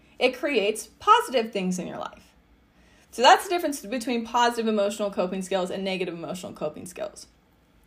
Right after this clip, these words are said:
So I invite you to check in. What do you turn to when you're feeling frustrated? What emotional coping skills do you turn to?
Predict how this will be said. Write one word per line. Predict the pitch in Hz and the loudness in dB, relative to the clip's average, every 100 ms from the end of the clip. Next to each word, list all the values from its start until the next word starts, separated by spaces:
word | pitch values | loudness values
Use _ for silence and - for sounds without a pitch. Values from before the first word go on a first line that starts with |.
| - - | -20 -4
So | - | 2
I | 196 233 277 | 4 6 4
invite | 262 233 208 | 6 6 6
you | 233 | 0
to | 220 | -2
check | 220 190 208 | 0 -2 2
in. | 320 330 - - _ _ - - | 2 2 0 -10 _ _ -20 -16
What | - 233 294 | 6 6 6
do | 285 | 0
you | 285 - | 0 0
turn | 330 214 190 | 0 -4 -2
to | 190 85 - - _ _ _ _ _ _ | -4 -4 -8 -16 _ _ _ _ _ _
when | 208 214 | -2 0
you're | 190 185 | 0 -4
feeling | 180 156 180 | -2 -4 -4
frustrated? | - - - - - - _ _ _ _ _ _ _ - - - | -6 -6 -10 -12 -14 -20 _ _ _ _ _ _ _ -20 -20 -12
What | - 240 | 2 4
emotional | 247 233 233 220 | 6 4 2 0
coping | 226 226 214 | 2 0 0
skills | 214 220 | 2 2
do | 226 | 0
you | 247 403 | 2 2
turn | - 160 175 | 2 -4 -4
to? | - - | -6 -6